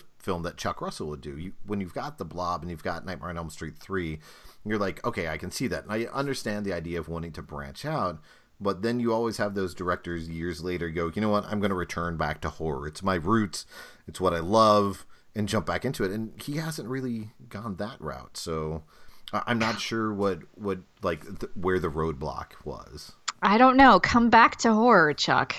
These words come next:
Speaker 2: Maybe,
Speaker 1: <laughs>
Speaker 2: maybe that's, that's what you need to do. I mean,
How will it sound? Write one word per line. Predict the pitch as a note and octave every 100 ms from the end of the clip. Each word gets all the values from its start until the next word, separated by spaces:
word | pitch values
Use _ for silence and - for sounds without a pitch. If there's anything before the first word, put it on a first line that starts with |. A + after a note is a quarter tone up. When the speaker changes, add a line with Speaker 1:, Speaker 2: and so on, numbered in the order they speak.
| - -
Speaker 2:
Maybe, | F3+ F3+ G3+ A#3+ B3+ C4+ B3+ B3 B3 G3+ - -
Speaker 1:
<laughs> | - - -
Speaker 2:
maybe | G3 A3+ C4 B3+ B3
that's, | G#3+ G#3+ - - -
that's | - G3 G3+ -
what | G#3
you | F#3 F#3
need | F#3 F3
to | E3+
do. | E3 D3 - - -
I |
mean, | E3+ F3+ F3+ F3